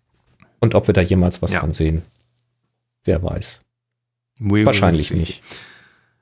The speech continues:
Speaker 2: Ja, wovon wir wahrscheinlich was sehen werden, wobei wir, ist die Frage, wahrscheinlich eher die Industrie und die Großen,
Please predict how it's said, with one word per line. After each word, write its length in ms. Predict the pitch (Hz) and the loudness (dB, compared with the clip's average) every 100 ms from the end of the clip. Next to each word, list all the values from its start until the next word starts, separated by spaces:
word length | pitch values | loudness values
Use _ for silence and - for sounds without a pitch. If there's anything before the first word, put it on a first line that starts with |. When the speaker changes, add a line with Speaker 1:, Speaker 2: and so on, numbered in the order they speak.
| _ _ _ _ _ _ _ | _ _ _ _ _ _ _
Speaker 2:
Ja, 640 | - 123 113 98 92 85 - | -6 -2 0 -2 -4 -6 -2
wovon 340 | 127 - 254 | 0 2 2
wir 160 | 254 156 | 2 4
wahrscheinlich 500 | 175 233 233 202 - | 2 2 0 0 0
was 140 | 160 | 0
sehen 220 | 175 180 | 2 2
werden, 240 | 175 170 143 | 2 2 2
wobei 340 | 131 127 113 | 2 2 2
wir, 380 | 120 147 175 139 | 2 4 4 2
ist 200 | 110 - | -2 -6
die 60 | |
Frage, 560 | 120 - 127 139 143 131 | -12 -4 0 2 4 2
wahrscheinlich 420 | 120 - 113 117 | 0 0 0 0
eher 160 | 117 123 | 0 0
die 140 | 120 | 2
Industrie 720 | 107 104 101 - 175 180 170 | 0 0 -2 -2 2 4 4
und 100 | 113 | 2
die 100 | 107 | -2
Großen, 560 | - 117 147 156 156 | 0 0 0 2 2